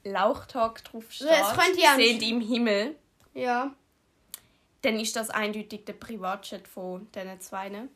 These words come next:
Speaker 2: Ja.
Speaker 1: Ja. Wir, wir sagen oft ja.
Speaker 2: Äh, machen wir, man muss jetzt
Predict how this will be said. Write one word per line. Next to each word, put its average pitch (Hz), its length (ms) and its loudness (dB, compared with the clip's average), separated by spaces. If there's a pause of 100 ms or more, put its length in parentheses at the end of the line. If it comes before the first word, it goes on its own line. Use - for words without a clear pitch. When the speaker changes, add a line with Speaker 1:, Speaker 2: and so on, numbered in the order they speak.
(140)
Speaker 2:
Ja. 247 340 -6 (1500)
Speaker 1:
Ja. 190 260 -8 (1400)
Wir, 214 340 -6
wir 202 160 -10
sagen 185 320 -14
oft 190 240 -16
ja. 277 240 -8 (1160)
Speaker 2:
Äh, 254 100 -2
machen 311 400 2
wir, 277 200 0 (220)
man 277 260 2
muss 392 320 4
jetzt - 280 -4